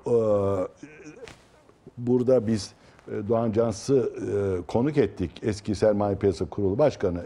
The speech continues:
en iyi bu işleri bilen bürokratlardan biri. Bir bankaya batık dediğim vakit bizim banka yasasına göre bunun karşılığı üç yıl hap-, üç yıl hapis.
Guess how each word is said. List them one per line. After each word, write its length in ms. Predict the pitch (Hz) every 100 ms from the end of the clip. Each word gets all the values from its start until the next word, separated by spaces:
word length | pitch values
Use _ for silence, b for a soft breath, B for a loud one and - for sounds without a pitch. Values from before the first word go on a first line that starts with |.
| 127
en 140 | 120
iyi 280 | 107 92 87
bu 120 | 98
işleri 360 | 92 - 92 90
bilen 240 | 98 85 b b b 107
bürokratlardan 960 | 110 104 104 87 - 98 85 90 78
biri. 340 | 117 170 95 - B B B B 156
Bir 140 | 170
bankaya 440 | 190 202 156 110
batık 340 | 107 104 180 -
dediğim 380 | 107 110 190 156
vakit 280 | 85 78 - -
bizim 340 | 113 156 127
banka 280 | 139 165 -
yasasına 540 | 110 95 107 95 98 90
göre 380 | 82 87 135 - b b _
bunun 180 | 131 156
karşılığı 480 | 156 123 104 127 135
üç 260 | 151 - 123
yıl 100 | 95
hap-, 420 | 95 - 156 -
üç 220 | 156 -
yıl 140 | 120
hapis. 420 | 101 92 - 90